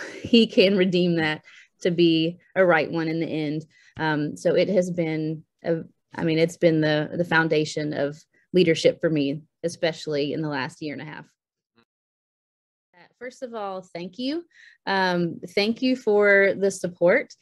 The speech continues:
Um, it, well, I was just talking with Angie Cox, with my assistant principal, about how we work hard within these walls, but without the support of our families and our community, we can't help these students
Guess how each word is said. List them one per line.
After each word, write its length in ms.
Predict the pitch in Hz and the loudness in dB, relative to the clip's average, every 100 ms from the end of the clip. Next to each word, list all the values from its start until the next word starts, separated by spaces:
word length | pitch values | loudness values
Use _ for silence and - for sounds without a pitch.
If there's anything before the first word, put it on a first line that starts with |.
| _ _ _ | _ _ _
Um, 480 | 180 180 175 170 - - _ - | -2 0 0 -4 -8 -14 _ -2
it, 300 | 208 - _ _ _ _ | 0 0 _ _ _ _
well, 220 | 196 196 | 0 2
I 40 | 214 | 2
was 140 | 226 | 2
just 180 | 220 214 | 0 0
talking 400 | 202 196 208 196 | -4 -2 -4 -2
with 280 | 185 180 180 | -2 -2 -6
Angie 300 | 180 196 185 | -6 -4 -4
Cox, 300 | 196 185 - | -2 -2 -2
with 120 | 180 | -6
my 100 | 175 | -4
assistant 400 | 170 180 175 175 | -4 -4 -2 -2
principal, 520 | 170 170 175 175 170 160 | -2 -4 -2 -2 0 0
about 340 | 175 170 170 | 0 0 0
how 480 | 180 170 170 170 170 _ _ _ _ _ - | -2 0 0 -4 -8 _ _ _ _ _ -8
we 500 | 196 226 247 262 254 | -2 0 2 2 0
work 380 | 214 208 208 - | 0 2 0 -4
hard 560 | - 180 185 196 208 | -10 -4 0 0 0
within 340 | 185 180 185 185 | -2 0 -2 0
these 220 | 185 165 | -2 -2
walls, 500 | 170 180 190 208 - - | 0 0 0 -2 -8 -6
but 280 | 175 160 165 | -2 0 0
without 380 | 180 175 175 | 0 0 -2
the 80 | 196 | -4
support 500 | 185 185 180 202 - | -8 -8 2 2 2
of 120 | 180 | -2
our 120 | 175 165 | -2 -2
families 600 | 185 196 202 208 214 208 | -4 -4 -2 0 0 0
and 80 | 175 | -2
our 120 | 170 | -4
community, 760 | - 175 180 196 202 214 214 - _ _ | -4 -4 -2 0 0 -2 -4 -10 _ _
we 540 | 180 202 202 196 175 - _ - | -4 -2 0 -2 -6 -12 _ -12
can't 320 | 190 202 180 | -6 -6 -2
help 240 | 190 180 | -2 0
these 180 | 180 180 | -2 -4
students 520 | - 180 165 170 - | -4 -4 -2 -6 -10